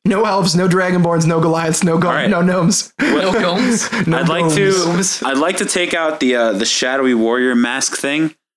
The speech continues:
Speaker 2: and put that on.
Speaker 1: Okay.
Speaker 2: To kind of, like, hide my, my elven ears and, like,
Speaker 3: So,
Speaker 2: elven face.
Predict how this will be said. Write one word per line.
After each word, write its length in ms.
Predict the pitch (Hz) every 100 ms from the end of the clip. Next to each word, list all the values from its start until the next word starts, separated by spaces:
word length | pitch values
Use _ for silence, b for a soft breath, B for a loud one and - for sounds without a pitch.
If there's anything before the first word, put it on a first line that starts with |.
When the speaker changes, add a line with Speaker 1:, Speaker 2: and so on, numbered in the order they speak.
| _ -
Speaker 2:
and 180 | 113 104
put 200 | 139 120
that 180 | 120 127
on. 320 | 143 156 151 _ _
Speaker 1:
Okay. 300 | - 160 180 - _ -
Speaker 2:
To 100 | -
kind 280 | 117 127 127
of, 80 | 113
like, 260 | 107 101
hide 420 | - - 117 123 113
my, 460 | 107 104 95 95
my 540 | - 98 95 90 90 - - - -
elven 420 | 107 113 113 104
ears 680 | - 110 110 117 113 - - -
and, 400 | 95 92 85 90
like, 320 | 90 87 -
Speaker 3:
So, 480 | - - - - 110
Speaker 2:
elven 200 | 123 113
face. 600 | 117 110 120 135 -